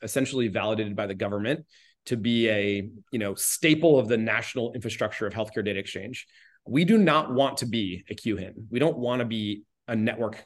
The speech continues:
component. We wanna sit on top of all the networks, and we wanna be that value add layer that can make sense of that information and reduce and ease the implementations as, like, an on-ramp to all the networks. We wanna be the one-stop shop that connects all the pieces together.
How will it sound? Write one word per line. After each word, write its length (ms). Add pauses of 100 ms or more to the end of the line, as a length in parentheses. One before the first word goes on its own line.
component. 540 (360)
We 100
wanna 220
sit 180
on 120
top 280
of 160 (160)
all 280
the 100
networks, 640
and 100
we 80
wanna 200
be 120
that 220
value 480
add 180
layer 540 (340)
that 220
can 280
make 160
sense 360
of 100
that 140
information 680
and 220
reduce 580 (280)
and 200
ease 280
the 180
implementations 720
as, 140
like, 160
an 120
on-ramp 500
to 140
all 140
the 80
networks. 520 (280)
We 60
wanna 140
be 60
the 80
one-stop 420
shop 300 (300)
that 220
connects 300
all 100
the 80
pieces 340
together. 420